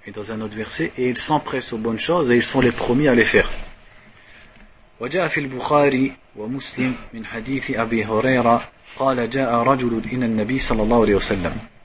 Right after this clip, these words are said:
Ah, alhamdulillah, <laughs> j'avais pas vu. Donc frère Kamel, il dit, que Cheikh Al-Albani, il a authentifié ce hadith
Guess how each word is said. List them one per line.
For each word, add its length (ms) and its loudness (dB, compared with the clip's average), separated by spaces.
Ah, 140 -10
alhamdulillah, 560 -10
<laughs> 480 -20
j'avais 140 -12
pas 160 -8
vu. 240 -14
Donc 180 -10
frère 300 -14
Kamel, 320 -10
il 100 -8
dit, 200 -8
que 100 -14
Cheikh 260 -8
Al-Albani, 580 0
il 80 4
a 80 4
authentifié 480 -6
ce 100 -12
hadith 460 -12